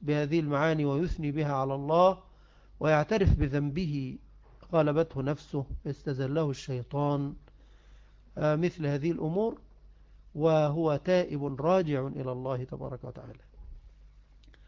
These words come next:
وقد ورد عن النبي صلى الله عليه وسلم أن من قال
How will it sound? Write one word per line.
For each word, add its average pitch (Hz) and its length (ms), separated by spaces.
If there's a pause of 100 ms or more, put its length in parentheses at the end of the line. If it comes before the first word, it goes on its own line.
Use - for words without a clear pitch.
(200)
وقد 156 260
ورد 190 260
عن 165 160
النبي 160 380
صلى 160 240
الله 165 140
عليه 165 100
وسلم 175 480 (840)
أن 156 400
من 143 180
قال 165 500